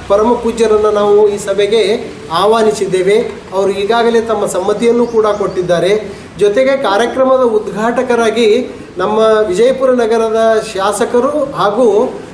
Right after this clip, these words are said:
ಮಾಜಿ ಕೇಂದ್ರ ಮಂತ್ರಿಗಳಾದ ಶ್ರೀ ಬಸನಗೌಡ ರಾಮನಗೌಡ ಪಾಟೀಲ್ ಅವರು ಮತ್ತು ಅವರ ಜೊತೆಗೆ ನಮ್ಮದೇ ವಾರ್ಡಿನ ಸದಸ್ಯರಾದ ಹಾಗೂ ವಿಜಯಪುರ ಮಹಾನಗರ ಪಾಲಿಕೆಯ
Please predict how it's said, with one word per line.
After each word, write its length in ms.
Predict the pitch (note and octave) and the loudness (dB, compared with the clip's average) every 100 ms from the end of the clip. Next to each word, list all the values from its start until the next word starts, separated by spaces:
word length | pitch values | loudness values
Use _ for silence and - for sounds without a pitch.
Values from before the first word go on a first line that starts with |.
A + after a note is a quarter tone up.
| - | -12
ಮಾಜಿ 400 | D#3+ F3+ G3 C4+ | -2 0 2 -2
ಕೇಂದ್ರ 300 | - A#3 A#3 | 0 0 2
ಮಂತ್ರಿಗಳಾದ 760 | A3 G#3+ G#3 G#3+ G#3+ G#3 G#3 G3 | 2 0 0 0 2 2 0 -2
ಶ್ರೀ 200 | G3+ F#3+ | -2 0
ಬಸನಗೌಡ 480 | F3 G#3+ B3 A#3 A#3 | 0 2 2 2 2
ರಾಮನಗೌಡ 760 | A#3 A3+ F#3+ F#3+ G#3 G3+ G3 | 0 0 -4 -2 0 0 0
ಪಾಟೀಲ್ 500 | F#3 F3+ E3+ A#3+ B3+ | 0 0 -2 0 2
ಅವರು 260 | B3 A#3 A#3 | 2 2 2
ಮತ್ತು 640 | G#3+ - C#4+ C4+ A3+ - - - F3+ | -2 -4 -2 0 0 -2 -12 -10 -2
ಅವರ 200 | G#3 G#3+ | 0 2
ಜೊತೆಗೆ 800 | G#3 G#3 B3+ C4+ G#3+ A#3+ - - - | 2 2 0 2 0 -2 -6 -16 -6
ನಮ್ಮದೇ 400 | F3 G#3 A#3 C4+ | -4 0 2 2
ವಾರ್ಡಿನ 480 | B3+ A#3 A3 A3 A3 | 2 2 0 0 -2
ಸದಸ್ಯರಾದ 680 | G#3 G3+ G#3+ A3 G#3 G3 G#3 F#3 - - - | -2 -2 0 0 0 0 0 -2 -4 -14 -4
ಹಾಗೂ 520 | F#3 G#3 D4 C#4+ - - - - - | -2 0 0 0 -4 -12 -16 -18 -12
ವಿಜಯಪುರ 500 | E3+ F3+ B3+ B3+ B3+ | -4 2 2 2 0
ಮಹಾನಗರ 540 | A#3 G#3 G3 A3+ A#3 A#3+ | 0 0 0 0 0 0
ಪಾಲಿಕೆಯ 560 | A#3 A3 G#3+ A3 A3 | 0 0 0 2 2